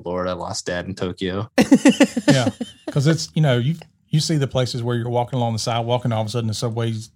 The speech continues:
Speaker 3: you know,
Speaker 2: Yeah.
Speaker 3: down.
Speaker 2: Yeah.
Speaker 3: Well, he goes down and apparently I went straight.
Speaker 1: Yeah, he's still on the sidewalk.
Speaker 3: Yeah, I mean, we're in Tokyo. Tokyo's like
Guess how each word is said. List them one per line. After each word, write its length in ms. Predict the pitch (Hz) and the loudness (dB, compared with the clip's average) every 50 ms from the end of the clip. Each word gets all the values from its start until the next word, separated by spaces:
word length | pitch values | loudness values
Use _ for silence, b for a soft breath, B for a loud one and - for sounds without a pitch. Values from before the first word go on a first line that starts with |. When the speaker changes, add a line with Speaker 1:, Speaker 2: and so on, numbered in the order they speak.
| _ - | _ 0
Speaker 3:
you 80 | 139 | 2
know, 40 | 131 190 | 4 4
Speaker 2:
Yeah. 60 | 160 127 | 4 2
Speaker 3:
down. 420 | 113 117 120 127 139 175 196 196 - | 2 0 0 0 0 0 0 -2 -2
Speaker 2:
Yeah. 180 | - 196 151 123 - _ _ _ | -4 -6 -6 -6 -8 _ _ _
Speaker 3:
Well, 300 | - 139 127 123 120 120 - _ _ _ - | -2 0 0 0 -2 -6 -10 _ _ _ -2
he 160 | - 131 160 | 0 2 2
goes 260 | 170 156 151 139 127 117 | 2 4 2 2 2 4
down 380 | 113 131 151 160 151 143 131 | 4 4 6 6 6 6 4
and 100 | 123 117 | 4 2
apparently 340 | 113 113 147 151 143 123 123 | 0 0 0 0 0 0 0
I 120 | 123 127 | 2 2
went 240 | 135 131 131 127 131 | 2 2 2 0 -2
straight. 360 | - - 147 139 120 107 - - _ _ _ | -2 0 2 2 0 0 -4 -12 _ _ _
Speaker 1:
Yeah, 80 | - 101 | 0 4
he's 180 | 117 143 165 - | 6 6 6 6
still 180 | - 156 139 | 8 8 8
on 120 | 127 123 117 | 8 8 8
the 80 | 110 | 6
sidewalk. 600 | - - 151 175 160 113 101 95 95 95 98 - _ _ _ | 6 6 8 6 6 6 4 4 2 2 0 -4 _ _ _
Speaker 3:
Yeah, 300 | - 190 196 147 127 117 - - | 4 4 6 6 4 2 2 2
I 100 | 131 147 | 4 6
mean, 220 | 147 143 143 139 | 6 6 6 4
we're 180 | 139 175 202 208 | 4 4 4 4
in 120 | 180 143 | 4 2
Tokyo. 640 | - 147 143 147 147 - 123 123 120 117 117 117 117 | 4 4 2 2 2 0 -4 -2 -2 -2 -2 -4 -4
Tokyo's 520 | 107 - 147 156 151 151 143 139 131 123 | -2 -2 -2 0 0 0 0 0 0 0
like 240 | 120 120 120 123 156 | 0 -2 -2 -2 -4